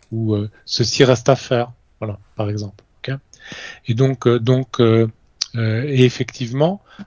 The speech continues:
euh, c'est, c'est, c'est les choses qu'on trouve, euh, dans le texte et qui sont, euh, euh, bon ben, euh, une marque, de, enfin u-, une aide pour celui qui va relire et qui va. Mais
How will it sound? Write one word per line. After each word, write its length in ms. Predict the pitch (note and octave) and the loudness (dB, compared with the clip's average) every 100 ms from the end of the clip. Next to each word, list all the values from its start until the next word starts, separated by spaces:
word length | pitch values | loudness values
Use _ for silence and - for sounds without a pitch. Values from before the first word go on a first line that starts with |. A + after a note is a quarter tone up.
| _ | _
euh, 280 | C3 A#2 A2+ | 2 2 2
c'est, 360 | G#2+ - C3+ C3 | -2 -2 2 2
c'est, 440 | - C3+ C3 B2 | 2 4 4 2
c'est 220 | A#2 - | -2 -2
les 140 | A2+ A#2 | -2 -2
choses 320 | - D3+ C#3+ | -2 -4 -4
qu'on 180 | - A#2 | -10 -12
trouve, 580 | - - D3+ D3+ B2 F#2+ F#2+ - - _ | -10 0 2 2 0 -6 -12 -20 -20 _
euh, 240 | A#2 A2 A2 | -4 -2 0
dans 180 | A2 A2+ | 2 2
le 80 | G#2+ | 2
texte 500 | - C#3+ E3 - A#2 | 4 6 6 0 -8
et 60 | |
qui 160 | A2+ G#2+ | -8 -10
sont, 540 | - - B2+ C#3 A#2 | -10 -8 -6 -4 -4
euh, 80 | G#2+ G#2+ _ - - _ _ | -4 -8 _ -20 -20 _ _
euh, 360 | A2+ G#2 G2+ G2+ | -6 -4 -4 -4
bon 180 | G2+ A#2 | 0 4
ben, 300 | G#2+ G2+ G2+ - - _ _ _ _ A2+ | 6 4 0 -12 -20 _ _ _ _ 2
euh, 320 | A2 G#2 G#2+ C#3+ | 4 4 2 2
une 180 | B2 | 4
marque, 480 | B2 B2+ C3+ - - | 6 6 4 0 -12
de, 120 | C3+ | -10
enfin 320 | A#2+ - G#2 B2 | -6 0 0 0
u-, 340 | B2 C3 C#3+ | -2 -2 0
une 140 | B2+ B2 | 2 6
aide 240 | C3+ C#3 - | 6 4 -4
pour 200 | B2+ A2+ | -8 -6
celui 280 | - A2 A#2+ | -6 -6 -6
qui 140 | - | -6
va 140 | A2+ A2 | -2 -2
relire 440 | G#2 G#2+ A2+ C3 | -2 -4 0 -2
et 60 | A#2 | -2
qui 160 | - | -8
va. 260 | G2+ G2+ G#2 G#2 - _ _ - - - | -14 -14 -14 -18 -20 _ _ -16 -14 -12
Mais 60 | - | -10